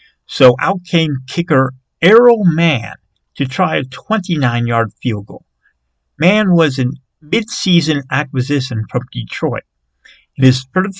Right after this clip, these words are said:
thirteen games between two teams, he made only eight of twenty-one field goal attempts. In other words, not the guy you want trying a big kick in the Super Bowl.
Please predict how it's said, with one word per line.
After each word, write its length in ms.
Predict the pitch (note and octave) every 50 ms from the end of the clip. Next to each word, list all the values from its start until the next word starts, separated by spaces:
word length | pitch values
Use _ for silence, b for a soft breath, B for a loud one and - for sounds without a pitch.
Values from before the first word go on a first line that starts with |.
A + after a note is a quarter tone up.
| - _ _ _
thirteen 540 | - F3+ G#3+ A3+ F#3 - - G3 F#3 F3+ D#3+
games 560 | C#3+ D3 D3 C#3+ C#3 C3+ C3 C3+ C3 C3 - - C3 C3+
between 640 | - C3+ B2+ C3 - - C#3 C3 B2+ B2+ B2 A2+ A#2+ -
two 280 | - - - F3+ E3+ C#3+ C3
teams, 560 | - - F#3 F3 D#3+ C3+ A2+ A2+ A2 - - - b b b b b b b
he 160 | b - F#3+ G3
made 300 | F#3 F3+ E3+ E3 E3 D#3+ - _ -
only 380 | F3+ F3+ F3+ F3+ E3+ D#3 C#3 C3 _ _ _ -
eight 280 | E3 E3+ D#3+ C#3+ C3 C3+ _ _ _ -
of 200 | C#3 B2+ - -
twenty-one 760 | - - - C#3 C#3 C#3 C3+ C3+ C#3 C3+ C3 C3 C3 C3 B2+ B2+
field 360 | B2+ - - B2+ C3 B2+ C3
goal 200 | A2 G#2 G2+ G#2
attempts. 560 | G2+ - - - - - _ _ _ _ _ _ _ b b b b b b b b
In 160 | C3 A#2+ B2+
other 220 | D3 D#3+ D3+ D#3+
words, 500 | D3 C#3 D3 C#3+ C#3 C3 B2+ C3 - - _
not 440 | - B2 B2 C3+ E3 G3 G#3+ G#3 - -
the 100 | G#3+ F#3
guy 360 | E3+ D#3+ D3+ C#3 C#3+ C#3+ D3+
you 280 | D3+ D3 C#3+ C3+ C3 C3
want 300 | C3+ C3+ C#3 C#3 C3 C3
trying 440 | - - - C#3 C3+ C3+ B2+ A#2 A2
a 120 | A2+ A2
big 360 | G#2+ A2 B2 C3 C3 B2+ C3 -
kick 220 | - - C3 B2+ B2+
in 120 | - A2+ A2+
the 100 | A2+ G#2+
Super 420 | - - - C#3 B2+ A2+ A2+ A2+
Bowl. 240 | A2+ A2+ - - -